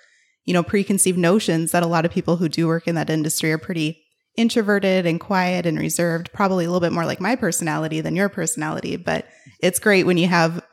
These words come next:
other fun people to work with, and we need people that aren't afraid to speak up about things that they feel passionate about.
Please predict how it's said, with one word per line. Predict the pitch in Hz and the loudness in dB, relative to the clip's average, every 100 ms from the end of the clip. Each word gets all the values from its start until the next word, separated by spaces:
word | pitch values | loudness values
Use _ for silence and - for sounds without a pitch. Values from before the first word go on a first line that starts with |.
| - | -4
other | 196 190 | 0 0
fun | - 180 185 | 2 0 0
people | 185 175 175 | 0 0 0
to | 165 | 0
work | 165 175 | -2 0
with, | 190 185 190 | 0 0 0
and | 160 147 160 - _ _ - | 0 0 -4 -10 _ _ 0
we | 185 | 0
need | 190 | 2
people | 190 190 185 | 0 -2 0
that | 185 - | 2 2
aren't | 190 202 | 2 0
afraid | - 175 | -2 -2
to | 196 | -2
speak | - 185 180 | -2 -4 0
up | 170 240 - | 0 0 0
about | 160 160 160 180 - - | 0 2 2 0 -6 -2
things | 170 165 | -2 0
that | 160 | -2
they | 160 | -2
feel | 156 170 | -2 -2
passionate | 180 156 151 - - | -2 -4 -6 -8 -8
about. | - - 220 | -6 -4 -6